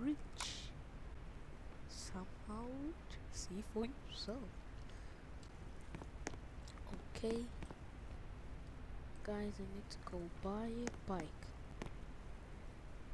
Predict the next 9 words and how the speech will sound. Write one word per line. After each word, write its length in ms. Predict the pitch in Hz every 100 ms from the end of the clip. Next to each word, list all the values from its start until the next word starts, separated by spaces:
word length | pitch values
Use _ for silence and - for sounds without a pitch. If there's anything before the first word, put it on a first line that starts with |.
| - - - - 202
I 40 |
know 260 | 196 220 226
there's 160 | 196 185
an 100 | 190 190 196
easier 340 | 185 - 190 175
way 200 | 190 185
by 120 | 175 165
just 240 | 180 -
doing 220 | - 170